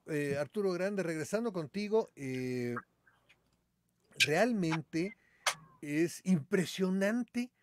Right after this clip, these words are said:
¿Cómo vas creando las voces? ¿Qué pasa por tu cabeza? Yo de, de repente doy pláticas y cursos sobre imaginación, porque finalmente la voz es imaginación y primero hay que imaginar las cosas.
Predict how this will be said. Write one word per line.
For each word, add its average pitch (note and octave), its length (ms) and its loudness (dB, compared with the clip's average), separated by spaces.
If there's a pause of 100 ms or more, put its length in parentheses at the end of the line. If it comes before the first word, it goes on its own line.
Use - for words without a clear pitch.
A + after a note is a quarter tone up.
(640)
¿Cómo C#4 220 2
vas A#3 260 2
creando E3 480 0
las A#2 240 -2
voces? A#2 420 -8
¿Qué C4 200 -6 (120)
pasa G3 320 -4
por D3+ 200 -8
tu - 160 -14
cabeza? A#2+ 480 -4 (280)
Yo E3+ 440 2
de, D#3 320 -6
de C3+ 100 -6
repente F3+ 400 -6
doy D#3+ 500 -2 (220)
pláticas D#3 540 -6
y A2+ 40 -16
cursos D3 680 -10
sobre B2 840 -6 (320)
imaginación, C3+ 800 -4
porque - 240 -10
finalmente C3+ 500 -8
la A#2+ 140 -2
voz B2 280 -6
es B2 140 -12
imaginación B2 640 -10
y B2 60 -6
primero A#2+ 340 -6
hay B2 60 -6
que - 120 -16
imaginar A2 440 -12
las A#2 160 -12
cosas. B2 360 -12